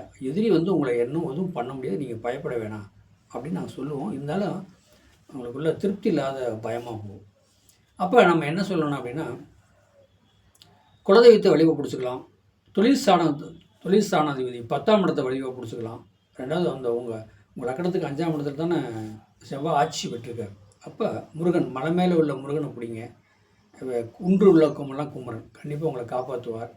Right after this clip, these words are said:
எதிரி இருக்கட்டும், எதிரி இருந்தா தான் நீங்க ஜெயிப்பீங்க. எதிரியினால உங்களை எதுவும் பண்ண முடியாது.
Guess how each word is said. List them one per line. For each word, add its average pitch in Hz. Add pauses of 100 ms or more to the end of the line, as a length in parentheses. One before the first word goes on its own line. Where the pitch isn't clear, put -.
(320)
எதிரி 147
இருக்கட்டும், 143 (180)
எதிரி 156
இருந்தா 131
தான் 139
நீங்க 120
ஜெயிப்பீங்க. 131 (880)
எதிரியினால 170
உங்களை 156
எதுவும் 143
பண்ண 127
முடியாது. 110